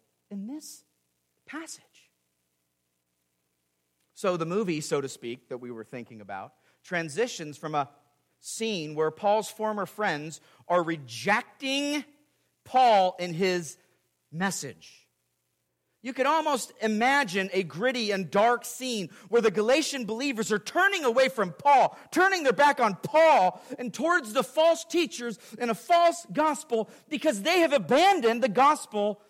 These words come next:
themselves. But in the past,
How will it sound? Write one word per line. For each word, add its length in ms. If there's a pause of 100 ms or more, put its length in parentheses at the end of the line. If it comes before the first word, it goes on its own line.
(140)
themselves. 1120 (2250)
But 120
in 100
the 80
past, 800